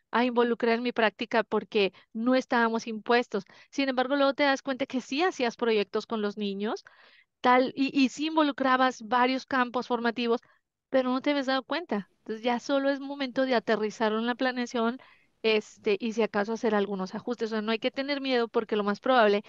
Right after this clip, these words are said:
es que ya lo hacías, tal vez no tan integralmente o no tan seguido, pero ya lo hacías. Y porque creo yo que con el, la práctica todos nos hemos dado cuenta de que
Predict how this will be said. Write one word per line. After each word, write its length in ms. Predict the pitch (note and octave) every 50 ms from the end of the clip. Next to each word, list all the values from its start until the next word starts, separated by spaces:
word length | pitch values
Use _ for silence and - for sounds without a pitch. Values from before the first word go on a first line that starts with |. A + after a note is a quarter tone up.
| - - - _
es 180 | - A#3 A#3 -
que 160 | - C4 A#3+
ya 160 | G#3 A3+ G#3+ G#3
lo 100 | G#3 G#3+
hacías, 320 | G#3+ - - A#3 G3+ F#3+
tal 140 | - A3 G3+ F#3
vez 200 | G3 G3 G3+ G3+
no 340 | G3 G3+ G#3 A3 A3+ C4
tan 420 | C#4 _ - - C#4 C4 B3+ C4 C4
integralmente 800 | C#4 C4+ A3+ C4+ A#3+ A3+ A3 A3 A3 G#3+ A3 A3 G#3 - A3 - -
o 100 | A#3 A3
no 200 | G#3 G3+ G#3 G3+
tan 320 | F#3 - - A#3+ A#3+ A#3 A#3+
seguido, 280 | - C4 A#3 A3+ A3+ A3
pero 160 | - A#3+ A3
ya 180 | G#3+ G#3 G#3 G3+
lo 120 | F#3+ F#3+
hacías. 440 | F#3 F#3 - - A#3 G#3 F#3 F#3+ - _ _ - - - - - - _ _ _ _ -
Y 140 | C#4 C#4
porque 460 | - - C#4+ C4+ C4+ - - C4+ B3+ -
creo 240 | - C4 C4 B3+
yo 180 | C4+ B3+ C#4 C4
que 120 | - C#4
con 260 | - - C4 B3+ B3 B3+
el, 280 | B3 A#3+ A#3+ A#3 A#3
la 80 | A#3 A#3+
práctica 500 | - - D4+ D#4 - - - A#3 - A#3 A3
todos 220 | G#3+ B3 B3 B3+
nos 160 | C4+ C#4 C4+
hemos 200 | C#4 B3 B3 B3+
dado 160 | - B3+ B3 A3+
cuenta 340 | - B3 A3 - A3+ G3+ - - - - - - - _ _
de 220 | - G#3 A#3+ B3+ A#3+
que 360 | - - B3+ A#3+ A3+ A3+ -